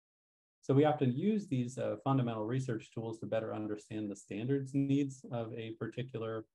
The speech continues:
uh, industry. And we'll develop a physical test metric, perhaps a documentary standard, uh, to facilitate then characterization or some, uh, mode of industrial commerce. So A couple of examples that I put over here. Uh, there's a Genome in,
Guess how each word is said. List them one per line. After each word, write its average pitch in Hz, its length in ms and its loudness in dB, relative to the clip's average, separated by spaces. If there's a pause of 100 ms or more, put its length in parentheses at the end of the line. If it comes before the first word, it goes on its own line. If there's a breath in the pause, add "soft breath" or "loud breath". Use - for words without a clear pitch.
(340)
uh, 98 460 -6 (300)
industry. 147 500 -4 (500)
And 123 80 2
we'll 127 120 2
develop 123 480 2
a 113 120 -8
physical 139 460 4
test 131 320 -2
metric, 120 360 -2 (100)
perhaps 113 320 -2
a 110 40 -6
documentary 107 720 -2
standard, 104 600 -6 (340)
uh, 107 200 0
to - 120 -4
facilitate 123 680 0
then 110 180 -4
characterization 107 800 -4
or 101 100 -6
some, 101 520 -8
uh, 101 220 -10
mode 104 240 -4
of 101 80 -8
industrial 101 520 -10
commerce. 110 360 -4 (100)
So 107 240 -2 (480)
A 117 60 0
couple 151 280 4
of 135 80 4
examples 127 600 0
that 113 100 0
I 110 60 -2
put 123 180 -2
over 113 240 -2
here. 117 340 -2 (220)
Uh, 107 180 -4
there's 104 240 -4
a 107 80 -6
Genome 117 420 -2
in, 104 220 -4